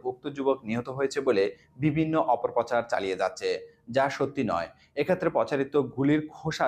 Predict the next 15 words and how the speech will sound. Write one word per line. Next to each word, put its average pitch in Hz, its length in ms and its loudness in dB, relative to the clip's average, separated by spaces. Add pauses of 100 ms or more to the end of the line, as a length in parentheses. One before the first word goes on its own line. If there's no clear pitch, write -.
ছবিটি 139 380 -2 (100)
পর্যবেক্ষণ 120 520 0
করলে 135 340 4
দেখা 107 260 0
যায় 120 260 4
যে 104 80 2 (460)
উক্ত 165 260 2 (140)
খোসাটি 156 420 0 (120)
ফাঁকা 110 300 -2
গুলির, 90 320 -4 (400)
যা 127 300 4
প্রাণঘাতী 156 540 0
নয় 160 260 2
এবং 127 220 0 (100)
শুধু 143 320 -2